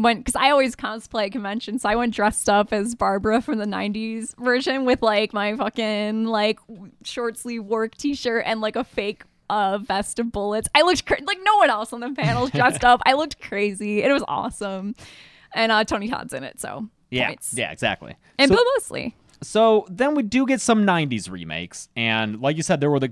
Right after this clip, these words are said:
Speaker 2: a couple of Castle films.
Speaker 1: Yes.
Speaker 2: Yeah, House on Haunted Hill.
Speaker 1: Yeah.
Speaker 2: Which is crazy.
Speaker 1: I kinda like House on Haunted Hill. It, it, it's so weird. Like, the visuals in it are weird. Jeffrey Rush just, like,
Speaker 2: <laughs>
Speaker 1: chomping
Speaker 2: Yeah.
Speaker 1: up the scenery.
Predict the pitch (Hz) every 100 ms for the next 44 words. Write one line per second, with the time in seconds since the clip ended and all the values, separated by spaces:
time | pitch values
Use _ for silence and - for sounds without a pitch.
0 | 165 151 - 196 180 190 160 - - 90
1 | 50 - - - 214 240 107 - 170 185
2 | 196 185 190 196 185 156 104 117 - -
3 | _ _ _ - 120 117 143 120 117 110
4 | _ - 73 - - 165 131 101 92 127
5 | 262 277 453 302 202 196 196 - _ -
6 | - - 269 302 202 214 269 269 214 208
7 | - - _ - 330 _ _ _ _ _
8 | _ - 302 - - 311 381 226 247 240
9 | 269 226 220 220 302 294 294 294 277 269
10 | 269 220 240 233 233 - - 240 269 269
11 | 254 226 233 - 285 226 - 190 - -
12 | 208 240 226 214 208 214 220 131 - 220
13 | 208 - 226 - 220 214 214 208 208 208
14 | 208